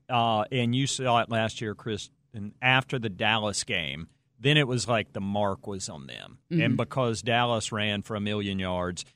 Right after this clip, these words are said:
Speaker 1: everybody was gonna try 'em until it didn't work.
Speaker 2: Mm-hmm.
Speaker 1: And so you saw New England play 'em that way. You saw Minnesota play 'em that way, and it started to stack up. Now, these two teams, again,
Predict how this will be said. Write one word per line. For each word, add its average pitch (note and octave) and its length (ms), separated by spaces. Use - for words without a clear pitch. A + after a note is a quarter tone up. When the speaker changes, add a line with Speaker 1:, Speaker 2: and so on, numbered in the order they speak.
Speaker 1:
everybody B2+ 420
was G2 140
gonna F#2 160
try A2 420
'em C3 220
until A2 400
it F2 100
didn't F#2+ 320
work. F#2+ 280
Speaker 2:
Mm-hmm. D3 200
Speaker 1:
And A2 280
so C3 100
you A#2 220
saw B2+ 320
New A2+ 160
England G2+ 340
play G#2 160
'em F#2+ 140
that D#2+ 160
way. F2+ 160
You F2+ 140
saw A#2 280
Minnesota G2+ 480
play G#2+ 260
'em G2 120
that F2+ 180
way, F#2 280
and A2+ 80
it G#2 80
started A#2+ 400
to - 80
stack G2 380
up. F#2+ 260
Now, G#2 300
these C3+ 260
two D3+ 180
teams, A2 440
again, G#2+ 480